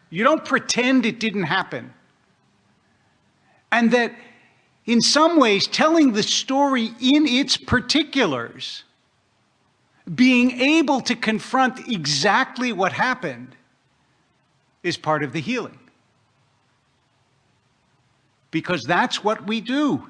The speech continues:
in the Seder. The central part of it is telling the story. And the fact, by the way, that it is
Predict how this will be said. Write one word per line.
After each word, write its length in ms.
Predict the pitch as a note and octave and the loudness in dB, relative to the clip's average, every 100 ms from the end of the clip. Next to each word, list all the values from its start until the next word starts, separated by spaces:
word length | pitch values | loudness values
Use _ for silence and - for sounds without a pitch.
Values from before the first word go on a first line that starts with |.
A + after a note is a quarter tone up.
| _ | _
in 120 | E3+ | -6
the 100 | C#3+ | -6
Seder. 420 | C3+ C#3 G#2+ D2+ - _ _ _ _ _ _ _ _ _ _ _ _ _ _ _ _ _ | -6 -8 -10 -14 -20 _ _ _ _ _ _ _ _ _ _ _ _ _ _ _ _ _
The 160 | D#3+ F#3+ | -6 -4
central 640 | - - A#3 C4+ A3 A#3 | -2 -2 -2 -2 -2 -4
part 360 | A3+ A3 C#4 A#3 | -2 0 0 0
of 120 | D#3+ | -2
it 120 | D#3+ | -4
is 260 | - F#3 - | -4 -6 -6
telling 480 | - A#3 A#3 G#3 F#3 | -4 0 0 -2 -4
the 100 | F#3 | -4
story. 480 | - C4+ C4+ D#3 - _ _ _ _ _ _ _ _ _ _ _ _ _ _ _ _ _ _ _ _ _ _ - - | -6 -6 -6 -6 -10 _ _ _ _ _ _ _ _ _ _ _ _ _ _ _ _ _ _ _ _ _ _ -20 -6
And 220 | A#3+ B3 G3+ | -2 0 0
the 60 | |
fact, 480 | - A#3+ D4+ C4+ - | 0 2 2 0 0
by 160 | A3+ F#3 | 0 2
the 140 | E3+ | 0
way, 520 | F3+ G#3+ F#3+ C#3 A#2 - _ _ _ _ _ _ _ _ _ _ - | 0 2 0 -2 -8 -16 _ _ _ _ _ _ _ _ _ _ -2
that 160 | G3+ | 0
it 160 | G#3 G3+ | 0 0
is 380 | F#3 F3 D#3+ | 0 0 -2